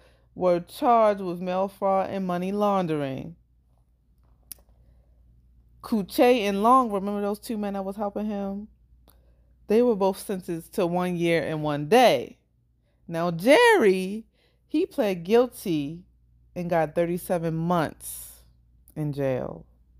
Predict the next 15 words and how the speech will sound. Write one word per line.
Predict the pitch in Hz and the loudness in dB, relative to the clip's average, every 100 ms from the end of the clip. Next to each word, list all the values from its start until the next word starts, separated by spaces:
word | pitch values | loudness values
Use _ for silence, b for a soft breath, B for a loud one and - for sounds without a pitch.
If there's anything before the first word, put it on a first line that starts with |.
| _ _ _ _ _ _ b b - | _ _ _ _ _ _ b b -4
He | 240 | -2
was | 226 | 0
ordered | 180 196 208 | 0 0 -2
to | 202 | -6
pay | 175 202 170 151 | -4 -2 0 -2
twelve | - - 208 208 220 214 | -8 -2 2 4 4 0
and | 185 | -6
a | 185 | -6
half | 190 185 190 | -4 -4 -4
million | 180 185 180 175 | -4 -4 -2 -4
in | 117 160 | -6 -2
restitution | 165 180 180 - 208 - 170 | -2 -4 -10 -8 -6 -4 0
back | 165 151 - | 2 2 0
to | 190 | -6
McDonald's. | 160 143 156 143 107 - - _ | -4 -2 -4 -4 -6 -12 -18 _